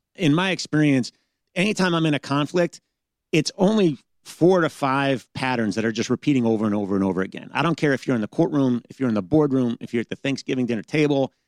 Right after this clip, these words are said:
change the dates, change the names of the people, but the pattern of the conflict is the same.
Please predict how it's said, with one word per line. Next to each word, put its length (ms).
change 340
the 100
dates, 400
change 300
the 60
names 240
of 20
the 80
people, 280
but 160
the 100
pattern 460
of 100
the 80
conflict 520
is 120
the 80
same. 460